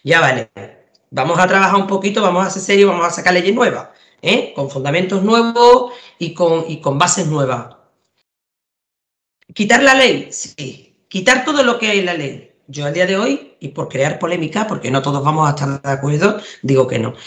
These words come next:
Y yo el principio de veracidad, que ya os digo que siempre he sido una luchadora contra el principio de veracidad, al día de hoy creo que es necesario, porque verás, si hay una persona en la calle que se está jugando la vida por nosotros, que habrá de todo, como en nuestra profesión y como en todos lados,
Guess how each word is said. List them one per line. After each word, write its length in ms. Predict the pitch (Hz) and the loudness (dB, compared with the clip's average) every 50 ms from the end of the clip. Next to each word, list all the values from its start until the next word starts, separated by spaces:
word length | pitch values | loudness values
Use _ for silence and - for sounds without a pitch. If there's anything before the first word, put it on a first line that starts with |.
| - - - | -18 -8 -4
Y 80 | 170 151 | 0 4
yo 100 | 208 233 | 4 6
el 60 | 240 | 6
principio 320 | - 285 - - 240 277 | 6 6 4 6 6 6
de 60 | 254 | 8
veracidad, 260 | 247 247 - 254 247 196 | 6 6 6 4 4 4
que 80 | 180 | 4
ya 80 | 170 190 | 2 2
os 80 | 202 | 2
digo 160 | 226 214 202 196 | 2 2 0 0
que 40 | |
siempre 220 | - - 208 226 233 | 0 -2 -2 0 0
he 40 | - | 2
sido 100 | 247 226 | 2 2
una 80 | 214 | 4
luchadora 340 | 208 208 - 202 202 180 - | 2 2 2 2 2 2 2
contra 300 | - 165 160 147 143 147 | 2 0 0 0 0 -2
el 100 | 139 143 | -2 -2
principio 320 | 143 143 143 - 190 226 | -2 -4 -4 -2 0 0
de 60 | 226 226 | 2 2
veracidad, 480 | 220 220 220 226 196 190 196 - - - - - - - _ - - - | 2 2 2 2 2 2 2 -2 -6 -14 -20 -20 -20 -20 _ -20 -14 -8
al 120 | - 151 | -4 0
día 100 | 170 196 | 2 4
de 100 | 208 226 226 | 4 6 6
hoy 100 | 240 - | 4 4
creo 240 | - 226 220 220 220 | 4 2 2 2 2
que 80 | 220 | 2
es 60 | 208 | 2
necesario, 600 | 196 190 196 - 202 - - 254 233 190 175 147 | 2 2 2 0 -2 -2 2 2 2 2 2 0
porque 240 | - 156 - - - | -2 -4 -4 -2 -2
verás, 540 | 143 147 180 185 - - - - - - _ _ - - - - | 0 2 2 0 0 -4 -8 -12 -16 -18 _ _ -20 -20 -20 -14
si 140 | - - 202 | -2 0 2
hay 60 | 240 | 4
una 100 | 311 359 | 4 4
persona 300 | 359 311 - - 262 240 | 4 2 2 2 2 4
en 40 | 233 | 4
la 100 | 208 180 | 2 2
calle 440 | - 202 208 180 151 139 135 139 - - | 2 0 0 0 -2 -6 -8 -10 -14 -14
que 80 | 147 | -14
se 120 | 139 - 135 | -12 -10 -12
está 200 | - - 190 196 | -8 -4 -2 -2
jugando 340 | 208 240 233 233 226 226 214 | 0 2 2 2 2 2 2
la 180 | 208 202 202 | 0 0 0
vida 300 | 202 202 208 196 196 185 | -2 -2 -2 -2 -4 -2
por 140 | - 160 143 143 | -2 -4 -4 -4
nosotros, 880 | 135 123 - - - 208 - - 139 151 147 143 - - - _ _ _ _ _ _ _ _ _ _ | -4 -4 -4 -4 -4 -4 -4 -4 -6 -6 -6 -8 -12 -14 -18 _ _ _ _ _ _ _ _ _ _
que 100 | - 165 | 0 2
habrá 540 | 135 123 117 127 143 180 233 240 - - - | 2 4 4 2 2 4 4 4 2 0 -4
de 100 | - 151 | -8 -10
todo, 420 | 139 - 208 226 202 160 - - - | -6 -4 -4 -2 -2 -4 -6 -8 -10
como 220 | 147 139 127 139 | -12 -8 -8 -6
en 60 | 127 | -6
nuestra 220 | 131 131 - 131 123 | -6 -8 -8 -10 -12
profesión 420 | 131 131 - 117 - 147 160 190 | -12 -12 -12 -10 -8 -6 -4 -2
y 80 | 240 226 | -2 0
como 160 | 202 190 175 | 0 0 0
en 80 | 160 135 | 0 -2
todos 240 | 160 156 160 156 | -2 -2 -2 -2
lados, 320 | 139 127 101 98 82 80 | -2 -4 -4 -6 -8 -10